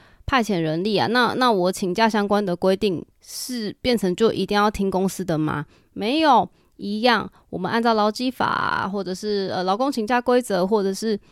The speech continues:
性别平等工作法这一些法规去办理。那我觉得还有一个，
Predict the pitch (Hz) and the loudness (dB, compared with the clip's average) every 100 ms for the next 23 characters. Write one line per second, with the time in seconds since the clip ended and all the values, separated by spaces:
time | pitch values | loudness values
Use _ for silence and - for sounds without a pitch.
0 | _ - 285 247 202 180 175 175 180 196 | _ -6 -2 -2 -2 -2 0 0 0 2
1 | 202 165 185 190 214 180 - - - 196 | 0 2 0 0 0 -2 -2 -6 -4 -2
2 | 202 202 180 180 - _ _ _ - 147 | 0 0 -2 -2 -8 _ _ _ -6 -4
3 | - 170 170 175 - 196 202 110 64 - | 0 2 2 0 -4 -2 0 -2 -6 -14
4 | - - - - - 294 269 180 175 214 | -16 -20 -20 -20 -6 0 2 2 2 2
5 | 226 254 196 180 175 165 - | 4 4 4 2 0 -2 -4